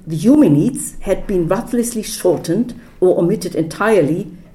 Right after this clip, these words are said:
as was prominently the case in Reinhardt's production, nineteen twelve, Müttel made almost no cuts to the play. It seemed that at the center of his interest lay the sudden shift away from the principle of revenge and counter-revenge, linked to the curse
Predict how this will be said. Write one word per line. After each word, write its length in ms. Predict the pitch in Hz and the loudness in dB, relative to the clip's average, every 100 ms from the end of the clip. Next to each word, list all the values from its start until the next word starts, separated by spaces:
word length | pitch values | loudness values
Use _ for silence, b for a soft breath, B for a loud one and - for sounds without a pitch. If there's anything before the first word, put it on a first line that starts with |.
| - | -10
as 120 | 160 165 | -8 -8
was 100 | 156 | -10
prominently 580 | - 208 190 185 175 | -4 -2 0 -2 -2
the 100 | 156 | -6
case 280 | 160 151 165 | -2 -2 -2
in 120 | 156 | -4
Reinhardt's 320 | 151 165 151 147 | -2 -2 -2 -6
production, 480 | - - 151 - | -8 -6 -6 -4
nineteen 320 | 147 147 233 - | -4 -4 -8 -4
twelve, 440 | 180 147 185 - B B B - | 0 0 -2 -6 B B B 4
Müttel 400 | 247 294 269 233 | 4 6 4 4
made 180 | 202 - | 2 0
almost 340 | 190 190 180 | 0 0 -2
no 300 | 196 214 240 | 0 4 4
cuts 540 | 240 - 165 165 - - - | 0 -6 -10 -8 -14 -16 -10
to 80 | 151 | -8
the 80 | 147 | -6
play. 360 | 143 135 76 - - B B B B - | -4 -4 -6 -18 -20 B B B B -4
It 100 | - | -2
seemed 380 | - 302 320 | 4 4 6
that 120 | 233 233 | 0 -2
at 120 | 226 | -2
the 80 | 202 | -4
center 440 | - 240 285 277 | 0 2 2 2
of 140 | - | -2
his 220 | - 214 - | -4 -6 2
interest 640 | 226 - 143 165 160 - | 2 2 -2 -2 -4 -6
lay 220 | 175 208 | 0 0
the 120 | 226 202 | 0 -4
sudden 440 | - 247 269 269 | -4 -4 0 0
shift 640 | 262 - 240 - - - - - | -2 0 0 0 -12 -20 -16 -4
away 380 | 160 190 247 | 0 4 2
from 280 | 294 - 233 | 2 -2 -2
the 60 | 196 | -4
principle 540 | 196 233 233 220 220 | -4 -2 -2 -2 -2
of 220 | - 170 | -4 -4
revenge 580 | 180 147 165 180 208 - - | -4 0 2 2 -2 -10 -8
and 120 | 165 | -6
counter-revenge, 1000 | - 214 220 143 131 123 139 226 - - B B B B | -6 -6 -4 -4 -4 -6 -4 -4 -8 -18 B B B B
linked 320 | 214 277 277 | 4 4 2
to 80 | 214 | 0
the 100 | 180 | 0
curse 500 | - 165 214 - | 2 2 0 -4